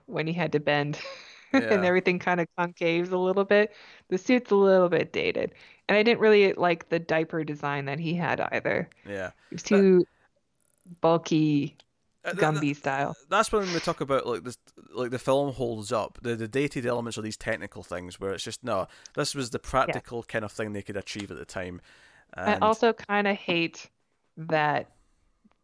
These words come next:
Speaker 1: <laughs> there's an alien spaceship with a robot that's super menacing that just destroys weapons by looking at them.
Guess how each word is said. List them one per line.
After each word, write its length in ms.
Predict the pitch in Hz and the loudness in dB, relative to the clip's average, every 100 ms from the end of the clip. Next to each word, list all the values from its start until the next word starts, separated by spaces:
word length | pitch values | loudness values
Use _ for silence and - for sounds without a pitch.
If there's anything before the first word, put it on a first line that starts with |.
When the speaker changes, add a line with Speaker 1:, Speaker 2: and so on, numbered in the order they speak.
| - | -12
Speaker 1:
<laughs> 840 | 190 - - _ _ - - - | -12 -12 -18 _ _ -20 -16 0
there's 180 | 180 190 | 2 2
an 120 | 185 | 0
alien 400 | 185 202 214 214 | 0 2 4 2
spaceship 680 | 208 - 180 175 165 156 - _ _ _ _ | 0 0 2 2 0 0 -4 _ _ _ _
with 220 | 170 175 | 0 2
a 100 | 165 | 2
robot 520 | 170 185 180 160 156 - | 4 4 4 2 2 -2
that's 220 | 160 - | -6 -6
super 240 | 190 202 | -4 -4
menacing 500 | 190 175 170 160 156 | -2 -4 -4 -6 -2
that 260 | 151 143 - | -2 -2 -6
just 200 | 160 160 | -6 -6
destroys 580 | 165 - 170 180 180 185 | -8 -2 2 4 2 -2
weapons 480 | 180 170 156 151 151 | -2 -2 -2 -4 -4
by 200 | 160 156 | -2 0
looking 340 | 151 - 160 | -2 -4 -6
at 200 | 131 151 | -6 -6
them. 240 | - 180 | -8 -10